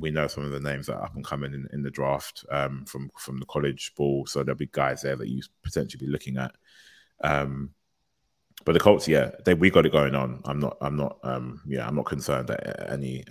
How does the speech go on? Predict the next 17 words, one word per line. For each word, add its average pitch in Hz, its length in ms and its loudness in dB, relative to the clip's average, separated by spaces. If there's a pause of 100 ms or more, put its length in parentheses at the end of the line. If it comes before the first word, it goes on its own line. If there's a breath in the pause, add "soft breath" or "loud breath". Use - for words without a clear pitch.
(160)
I, 85 160 2
I 71 60 0
mean, 85 160 4
I'd 78 160 4
only 92 140 8
be 80 120 2
concerned 73 540 -2
if - 420 -8
it - 140 -4
looked 73 280 -4
like, - 280 -6
you 65 60 -6
know, 60 120 -8
things 69 320 -8
weren't 62 160 -6
clicking 71 460 -2
and 57 200 -6